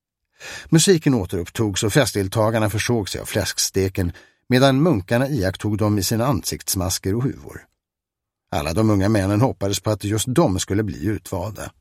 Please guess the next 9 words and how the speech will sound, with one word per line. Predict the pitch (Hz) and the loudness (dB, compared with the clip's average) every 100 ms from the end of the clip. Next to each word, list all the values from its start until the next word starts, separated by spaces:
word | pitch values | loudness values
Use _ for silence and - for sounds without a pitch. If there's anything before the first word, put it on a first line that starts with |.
| _ _ _ _ - | _ _ _ _ 2
Det | 160 | 4
här | 180 190 165 | 6 6 4
var | 98 80 | 0 -2
en | 78 | -4
rekryteringsfest | 92 - 92 - 113 76 78 - - 90 - - - _ | -6 -6 -4 0 0 -2 -4 -4 -2 -2 -4 -4 -10 _
där | - 110 | 0 2
det | 107 | 2
skulle | - 107 | 2 2
bestämmas | 98 104 123 123 123 | 2 2 2 4 2